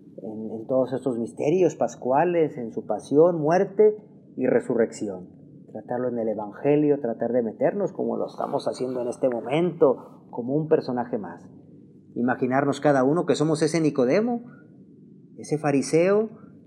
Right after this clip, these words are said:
que empieza a despertar en su corazón ese deseo de conocer a Jesús, de preguntarle y que terminará por convertirse. Nicodemo, al final lo vemos, lo recordamos ahora en la pasión del Señor, cómo fue uno de esos discípulos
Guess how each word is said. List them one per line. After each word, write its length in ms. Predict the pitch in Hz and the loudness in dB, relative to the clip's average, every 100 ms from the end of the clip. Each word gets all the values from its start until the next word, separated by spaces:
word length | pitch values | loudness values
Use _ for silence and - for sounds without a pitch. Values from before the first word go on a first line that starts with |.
| - - | -4 8
que 680 | 147 135 135 135 135 135 | 8 8 4 0 -2 -2
empieza 600 | 120 117 - 147 180 190 | -4 -8 -4 -2 0 2
a 20 | 170 | 4
despertar 640 | 156 - 131 123 151 156 | 2 2 -2 2 2 4
en 160 | 160 151 | 2 0
su 160 | 135 | -2
corazón 640 | 135 127 120 - 170 196 175 | 2 2 2 2 2 2 0
ese 220 | 151 151 | 2 4
deseo 260 | 135 143 | 4 4
de 100 | 139 | 2
conocer 400 | 131 120 113 127 | 2 -2 0 0
a 80 | 127 | 0
Jesús, 720 | 123 104 143 170 196 202 202 - - - - | 0 -4 0 2 2 0 -4 -18 -20 -20 -4
de 120 | 120 | 0
preguntarle 680 | 117 123 110 113 131 202 254 | 2 4 2 2 2 4 4
y 80 | 214 | 4
que 140 | 170 170 | 2 2
terminará 500 | 156 147 139 180 220 | 2 2 2 2 2
por 160 | 208 | 0
convertirse. 680 | 156 135 120 123 117 - 110 | 2 2 0 0 -4 -6 -12
Nicodemo, 500 | 104 117 117 120 117 | -8 -4 -4 -4 -4
al 100 | 104 | -6
final 300 | 117 117 143 | -8 -2 2
lo 80 | 139 | 2
vemos, 440 | 127 143 156 151 - - - - - - | 2 0 -2 -2 -10 -20 -20 -20 -20 -2
lo 160 | 117 | 0
recordamos 640 | 110 104 107 110 131 147 117 | 0 -2 -2 0 0 0 0
ahora 140 | 127 | 0
en 60 | 127 | 0
la 100 | 120 | 0
pasión 280 | 113 123 | 0 0
del 120 | 135 120 | 0 0
Señor, 340 | 113 135 147 | -2 -2 -2
cómo 240 | 147 151 139 | -2 -2 2
fue 120 | 151 | 2
uno 220 | 139 147 | 2 2
de 120 | 143 139 | 0 0
esos 200 | 147 123 | -2 -2
discípulos 720 | 113 - 202 208 202 214 | -2 -2 0 2 2 2